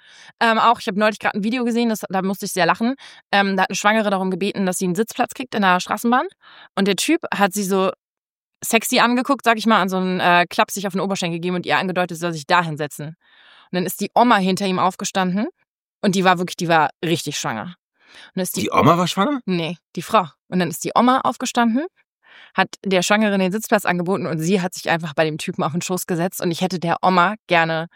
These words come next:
Speaker 1: ich hätte der so gerne applaudiert, weil ich das so nice fand. Es fand ich so einen witzigen Move.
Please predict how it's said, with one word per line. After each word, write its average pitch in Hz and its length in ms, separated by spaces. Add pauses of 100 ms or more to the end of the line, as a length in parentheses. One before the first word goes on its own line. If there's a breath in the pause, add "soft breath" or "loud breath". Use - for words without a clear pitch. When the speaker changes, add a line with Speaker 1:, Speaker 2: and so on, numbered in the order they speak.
(600 soft breath)
Speaker 1:
ich - 100
hätte 208 160
der 214 140
so 247 120
gerne 220 280
applaudiert, 185 560
weil 175 80
ich 147 100
das - 180
so 214 140
nice 196 400
fand. - 180
Es 208 100
fand 233 220
ich - 120
so 262 140
einen 202 360
witzigen 214 680
Move. 208 100